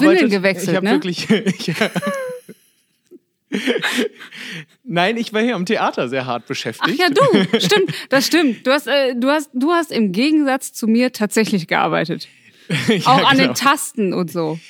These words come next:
Speaker 1: Ja, und wir haben es tatsächlich geschafft, nach zwei Jahren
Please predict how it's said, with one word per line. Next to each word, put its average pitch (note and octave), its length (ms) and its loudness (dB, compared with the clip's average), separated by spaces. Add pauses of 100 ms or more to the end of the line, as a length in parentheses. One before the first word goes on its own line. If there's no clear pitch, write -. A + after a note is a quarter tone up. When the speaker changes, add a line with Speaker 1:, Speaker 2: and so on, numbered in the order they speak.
Speaker 1:
Ja, G3 220 2
und F3+ 200 -4
wir G#3 100 2
haben A3+ 80 0
es G#3+ 80 -4
tatsächlich A3 440 -4
geschafft, - 540 -4 (240)
nach E3+ 300 -2
zwei D#3+ 420 -2
Jahren F#3+ 800 -2